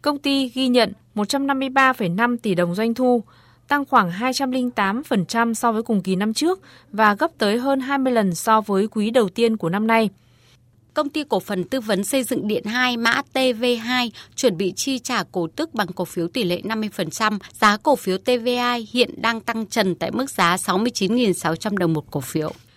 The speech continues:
Speaker 1: Trên thị trường chứng khoán, thông tin đáng chú ý là dòng tiền nhập cuộc mạnh giúp sắc xanh áp đảo bảng điện tử và giúp V N Index bứt lên trong phiên chiều qua. Ghi nhận phiên tăng điểm thứ ba liên tiếp, chốt phiên chiều qua,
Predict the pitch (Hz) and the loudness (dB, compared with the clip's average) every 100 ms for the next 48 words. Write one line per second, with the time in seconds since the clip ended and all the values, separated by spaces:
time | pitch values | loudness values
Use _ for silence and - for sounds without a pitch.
0 | _ - 330 302 240 220 220 226 233 214 | _ -6 -4 -2 0 0 -2 -2 2 2
1 | 254 302 269 277 269 247 233 240 226 214 | 2 -2 -2 -2 0 0 0 -2 -2 -2
2 | 254 311 262 214 214 196 214 208 190 190 | -2 -2 -2 0 -2 -2 -2 0 2 0
3 | 190 - 202 185 190 202 196 - - - | -2 -4 -4 -4 -2 0 -2 -8 -20 -18
4 | 208 262 349 - 359 - 285 277 254 - | -8 -6 -6 -4 -4 -4 -4 -4 -4 -6
5 | 330 240 185 185 175 - 214 202 151 - | 0 0 2 -2 -4 -6 -2 -2 -2 -8
6 | - - 233 233 269 339 269 254 208 208 | -20 -4 0 0 -2 -2 0 0 0 0
7 | 320 - 240 359 - 247 247 247 254 247 | -2 -4 -8 -8 -2 0 0 0 0 0
8 | 240 226 254 247 - 196 170 214 214 208 | -4 -4 -4 -2 0 -2 0 0 0 -4
9 | _ _ _ - 294 294 208 294 294 285 | _ _ _ -8 -4 -4 -4 -4 -6 -4
10 | 277 277 254 170 233 240 254 247 240 294 | -4 -2 -4 -4 -4 -2 0 0 -2 -4
11 | 370 _ - - 339 311 277 233 190 240 | -6 _ -10 -6 -4 -2 -2 -2 0 4
12 | 240 | 4